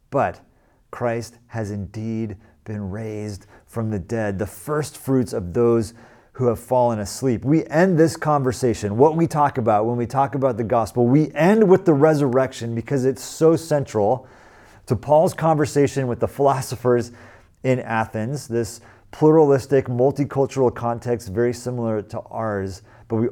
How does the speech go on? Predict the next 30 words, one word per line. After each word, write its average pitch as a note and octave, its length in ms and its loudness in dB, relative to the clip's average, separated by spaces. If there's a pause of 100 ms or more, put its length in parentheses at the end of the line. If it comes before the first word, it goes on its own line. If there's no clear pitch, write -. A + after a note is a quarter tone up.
also D3 460 0
end B2 280 -4
with A2+ 160 -4
the A2+ 80 -2
resurrection G2+ 880 -4 (640)
because A2+ 260 -4
it A#2+ 220 -2
is D3+ 380 2 (220)
the A#2+ 120 0
foundation A#2 880 -2
of G2+ 200 -8
the A2 60 -4
good A#2+ 280 0
news A2+ 380 -2 (100)
about F#2 380 -8
Jesus. D#2+ 760 -14 (1700)
As - 120 -16
Paul A2+ 240 -2
makes G#2+ 240 -4
so A#2+ 200 0
clear A2 300 0
in G2+ 120 -2
this, G2 200 -8
this G#2 320 -8
letter G2+ 240 -2
to F#2 140 -14
Corinth, F2+ 580 -12 (840)
the A#2 140 2
American C#3+ 560 4
Gospels G2+ 840 -2